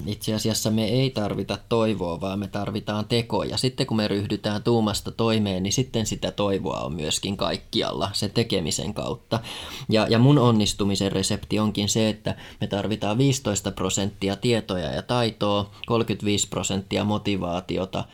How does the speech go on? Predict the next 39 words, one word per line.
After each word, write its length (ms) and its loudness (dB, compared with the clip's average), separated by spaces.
ja 100 -2
viisikymmentä 420 0
prosenttia 600 -4
sitä 260 -2
häpeämätöntä 800 -4
toimintaa 640 -2
ja 60 -4
tekemistä. 720 -6
Sitä, 200 0
että 100 2
me 80 2
uskalletaan 640 -2
yrittää, 480 0
me 140 0
hyväksytään 640 -2
se, 180 -2
että 120 -6
me 80 -2
ei 100 -2
aina 280 -2
onnistuta, 680 -2
vaan 220 -2
siitä 280 -4
seuraa 420 -2
myöskin 420 -2
vähän 180 -4
semmosia 380 -2
epämukavia 840 -4
epäonnistumisia, 1000 2
mut 160 0
ne, 120 4
jotka 320 0
ei 100 2
oo 120 -2
koskaan 440 -2
epäonnistunut, 800 -2
ei 160 -2
oo 120 -2
yrittänyt 580 -4